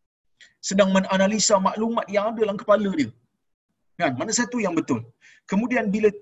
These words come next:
ada je binatang di tengah-tengah jalan yang menutup jalan manusia, dia kata, dia kata, "Hari ni aku dapat tahu. Sama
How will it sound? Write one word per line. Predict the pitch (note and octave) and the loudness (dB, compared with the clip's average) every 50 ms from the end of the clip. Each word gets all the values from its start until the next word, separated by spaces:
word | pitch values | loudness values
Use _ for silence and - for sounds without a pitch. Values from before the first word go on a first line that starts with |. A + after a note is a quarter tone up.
| - _ - - | -20 _ -4 0
ada | G#3 B3 A#3+ B3+ C4 F4 F#4 E4 | 2 2 2 0 -2 -2 0 2
je | A3+ G#3+ B3 G3 - - _ _ _ _ _ _ _ | 2 2 2 0 -4 -12 _ _ _ _ _ _ _
binatang | - C#3+ G3+ A3+ B3 C4 B3+ B3+ - C#4+ A3+ E3 D3 E3+ G3 - _ E3+ | -2 0 2 2 2 0 0 2 2 2 2 2 -2 -8 -12 -14 _ -4
di | E3 G3 F#3+ | -4 -4 -4
tengah-tengah | A3 B3 A3+ G3+ - A3+ A3+ A3 G3+ F#3+ | -2 -2 -2 -2 -2 -2 0 0 2 4
jalan | G#3+ G3+ F#3 D3+ B2 B2 D3 G#3+ - _ _ _ _ _ _ _ _ _ _ _ - - - _ - | 4 4 4 2 0 -4 -6 -10 -18 _ _ _ _ _ _ _ _ _ _ _ -20 -20 -20 _ -12
yang | C3+ D3 G3 B3 C4+ C4 G#3 C3+ A#2 - - - _ | -6 0 2 4 4 4 2 -2 -6 -10 -14 -18 _
menutup | D#3 D3+ F3 G3+ B3+ C#4+ C4+ - - A3+ - E3 G3+ | -4 -2 0 2 2 0 0 0 0 0 2 4 4
jalan | G#3+ A#3 A3 F#3+ F3+ F3+ | 4 6 4 4 2 2
manusia, | F3+ - A3 A#3+ G#3+ - - C#3 B2+ B2+ B2+ - E3 | -4 -4 -2 -4 -2 -2 -2 -2 -2 -4 -6 -4 2
dia | B3 C#4+ C#4+ | 2 4 4
kata, | D4 D4 D4 - C#4+ F#3 C3 B2+ | 4 2 2 2 -2 -2 -2 0
dia | C3+ E3 | 0 -2
kata, | E3 F#3+ F#3+ - F3 | -2 -2 -4 -6 -4
"Hari | D#3+ F3 E3+ E3+ E3+ F3 | -2 -2 -2 -2 -4 -4
ni | E3+ D#3+ | -4 -6
aku | D3 - D3 | -6 -6 -6
dapat | C3+ C3+ C3 C3 - B2+ | -6 -4 -4 -4 -6 -4
tahu. | C3 A#2 G#2+ - _ _ _ _ _ _ _ _ _ | -6 -8 -8 -10 _ _ _ _ _ _ _ _ _
Sama | - - - E3+ E3+ F#3 F3+ | -8 -2 0 2 2 2 0